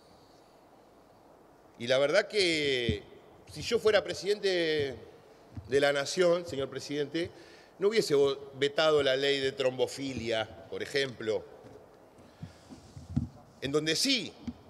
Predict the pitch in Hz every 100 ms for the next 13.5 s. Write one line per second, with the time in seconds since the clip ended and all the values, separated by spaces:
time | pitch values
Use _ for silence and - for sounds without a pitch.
0 | - 120 - 147 139 127 113 - 117 113
1 | 135 139 131 - 120 120 120 101 92 82
2 | - - 110 120 139 143 - 233 240 233
3 | - - - - - - - - - -
4 | - - - 156 151 156 160 - 202 202
5 | 165 160 143 151 170 160 135 120 175 185
6 | 156 113 92 - - - - - - -
7 | - - - - - - - 165 202 214
8 | 226 220 208 208 214 220 233 196 202 196
9 | 175 220 226 226 170 202 208 208 226 240
10 | 254 190 160 175 175 208 202 - 190 190
11 | 202 - 214 - 202 196 190 226 220 220
12 | 220 185 170 170 190 190 196 180 175 170
13 | 185 160 - 110